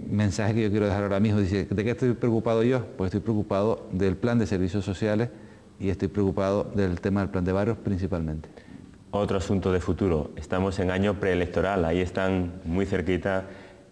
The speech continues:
Speaker 2: eh, las, eh, próximas elecciones generales y muchos se preguntan, políticos y ciudadanos, ¿qué va a hacer don Miguel? ¿Alcaldía, cabildo, gobierno?
Speaker 1: Es fácil, lo que va a hacer, eh, el alcalde de Santa Cruz en este año,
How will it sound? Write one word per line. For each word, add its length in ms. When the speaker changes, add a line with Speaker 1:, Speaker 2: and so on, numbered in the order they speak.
Speaker 2:
eh, 260
las, 340
eh, 180
próximas 400
elecciones 440
generales 480
y 140
muchos 800
se 180
preguntan, 800
políticos 480
y 60
ciudadanos, 680
¿qué 140
va 80
a 20
hacer 160
don 140
Miguel? 520
¿Alcaldía, 800
cabildo, 460
gobierno? 460
Speaker 1:
Es 120
fácil, 380
lo 80
que 120
va 120
a 20
hacer, 260
eh, 640
el 80
alcalde 280
de 20
Santa 260
Cruz 260
en 80
este 260
año, 380